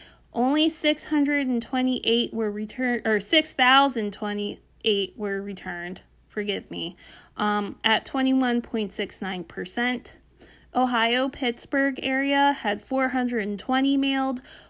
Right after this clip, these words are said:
one hundred was returned, twenty-three point eight one percent. Portland had tw-, eight hundred and twenty-nine mailed,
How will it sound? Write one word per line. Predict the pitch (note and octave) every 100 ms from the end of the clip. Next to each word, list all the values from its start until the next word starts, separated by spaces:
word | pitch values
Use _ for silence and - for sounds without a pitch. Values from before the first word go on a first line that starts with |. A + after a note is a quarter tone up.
| _
one | C4
hundred | B3+ C4 C4 C4+ - - -
was | A#3 A3 G#3+
returned, | G#3+ F#3+ - C4 B3+ B3 - -
twenty-three | - D4 C#4+ C#4 C#4
point | C4 A#3+ A3
eight | G#3+ G3+
one | G#3 G3+
percent. | - G3 - - - - _ - - - - - -
Portland | E4 D#4+ D4+ C#4 A3+ F#3
had | G#3+ - A#3 G3+ G3
tw-, | - - - - -
eight | D#4 F#4+
hundred | F4+ E4 D#4+
and | C#4
twenty-nine | - C4+ C4 A#3+ A3+ A3
mailed, | G3+ G3 F#3+ G3